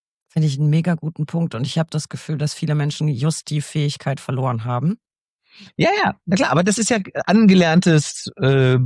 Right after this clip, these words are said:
Speaker 2: polarisiertes Verhalten
Speaker 1: Ja.
Speaker 2: über Social Media.
Speaker 1: Ist es, ja, ist es, aber ich habe das große Glück, ich habe ein Umfeld, mit dem ich ganz oft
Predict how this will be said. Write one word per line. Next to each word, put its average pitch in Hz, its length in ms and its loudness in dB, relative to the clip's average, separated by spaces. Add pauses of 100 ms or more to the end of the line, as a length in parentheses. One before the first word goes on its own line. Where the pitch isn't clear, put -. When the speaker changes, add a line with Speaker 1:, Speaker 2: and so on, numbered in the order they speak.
(140)
Speaker 2:
polarisiertes 135 1040 4 (300)
Verhalten 117 560 0
Speaker 1:
Ja. 110 60 2
Speaker 2:
über 107 120 2
Social 110 300 2
Media. 95 320 2 (1800)
Speaker 1:
Ist 226 300 0
es, - 360 -6 (100)
ja, 175 500 0 (240)
ist 190 240 -6
es, 202 260 -6 (120)
aber 165 880 0 (200)
ich 165 200 -4
habe 214 120 -6
das - 160 -6
große 185 360 -6
Glück, 180 420 -4
ich - 320 -6 (260)
habe 165 240 -6
ein 156 160 -2
Umfeld, 170 720 -2 (480)
mit 170 180 2
dem 165 180 2
ich 156 180 -2
ganz 220 340 -2
oft - 260 -4